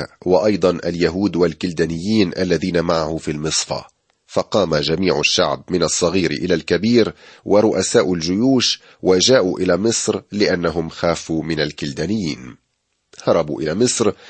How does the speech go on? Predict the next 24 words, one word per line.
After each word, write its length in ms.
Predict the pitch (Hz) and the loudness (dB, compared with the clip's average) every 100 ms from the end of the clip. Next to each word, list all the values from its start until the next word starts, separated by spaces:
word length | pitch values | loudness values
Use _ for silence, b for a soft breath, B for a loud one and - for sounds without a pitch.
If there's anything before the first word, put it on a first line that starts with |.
| B - | B 0
وأخذوا 580 | 95 139 - 92 82 - | 2 2 0 -2 -2 -2
إرميا 300 | 113 95 82 | -2 0 0
النبي 440 | 78 78 78 104 85 | 0 -2 -2 -4 -2
معهم 560 | 98 98 82 92 90 | 0 0 0 -2 -2
عنوة. 640 | 67 82 80 - - 73 - _ _ b b b b b | 0 0 0 -6 -8 -12 -12 _ _ b b b b b
أقرأ 380 | - - 92 87 | -4 -2 0 0
الآن 400 | 87 107 104 92 | 0 2 2 0
الآيات 600 | 80 107 - 87 90 85 | 0 0 2 2 2 2
الأخيرة 600 | 87 - - 95 85 85 | -2 -6 -4 0 2 2
من 160 | 76 73 | 0 -4
سفر 340 | - 87 - | -4 -6 -4
الملوك 480 | 78 69 80 92 - | -4 -2 -2 -2 -2
الثاني، 560 | 76 - 120 110 110 b b b 135 | -8 0 2 4 2 b b b -6
ابتداء 640 | 127 95 87 92 - 92 | -4 -2 2 2 4 0
من 260 | 82 92 | 0 0
الآية 400 | 92 82 85 82 80 | 0 0 0 0 -2
السابعة 560 | 80 - 80 78 71 76 | -4 -2 -2 0 -2 0
والعشرين. 720 | 71 67 - - 67 62 - _ _ - | -2 -2 -2 -2 -6 -12 -18 _ _ -4
وفي 180 | 92 123 | -2 -2
السنة 340 | - 180 160 - | -2 0 0 -2
السابعة 580 | - - 98 85 71 73 | -2 2 4 2 0 -2
والثلاثين 720 | 78 80 78 - 98 90 80 - | -2 -2 -4 -4 -2 -2 -2 -8
لسبي 720 | 73 78 101 80 76 69 78 | -6 -2 0 0 -4 -6 0
يهوياكين 760 | 90 82 82 80 - 85 76 | 0 0 0 -2 -2 -4 -6